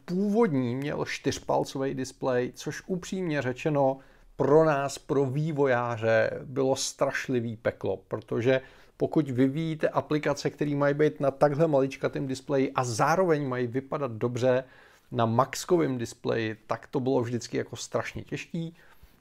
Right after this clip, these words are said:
Tak Apple udělal kompromis a je jasný, že uživatelé volali po malém telefonu. Absolutně tomu rozumím, pokud máte dobrý oči, tak ono je to strašně příjemný mít v kapse malý telefon.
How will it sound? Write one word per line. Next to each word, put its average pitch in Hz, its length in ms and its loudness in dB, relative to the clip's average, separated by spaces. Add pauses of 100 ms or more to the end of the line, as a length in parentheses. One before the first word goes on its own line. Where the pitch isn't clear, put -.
Tak - 260 4
Apple 175 200 4
udělal 151 320 4
kompromis 170 760 0
a 123 580 6 (120)
je 135 240 2
jasný, 139 600 0
že 139 120 -2
uživatelé 135 840 2
volali 131 680 4
po 120 220 -6
malém 120 400 0
telefonu. 160 680 -2 (520)
Absolutně 160 560 4
tomu 107 240 -2
rozumím, 165 440 -2
pokud 135 300 -8
máte 117 300 -4
dobrý 120 440 -2
oči, 135 420 -6
tak 135 260 -6
ono 131 100 -6
je 123 80 -6
to 135 120 -8
strašně - 420 -8
příjemný 123 500 2
mít 104 200 -10
v - 40 -20
kapse - 320 -10
malý 104 240 -6
telefon. 135 540 2